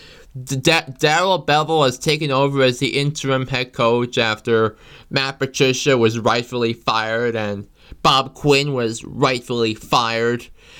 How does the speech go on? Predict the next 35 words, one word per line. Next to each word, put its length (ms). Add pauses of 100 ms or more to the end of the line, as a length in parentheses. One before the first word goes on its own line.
(120)
And 220
look, 240
the 60
Bears, 640 (100)
uh, 220
and 140
look, 220
the 60
Bears 420
are 60
offensive 440
to 80
the 120
senses. 580
That, 380 (460)
that 280
Mitch 320
Trubisky, 640
uh, 320
was 280 (100)
dreadful 720
against 380
the 80
Packers 560
on 180
Sunday 340
night. 380 (320)
I 140
mean, 180
the 80
quarterback 540
position 500
has 220
been 300 (120)
awful. 640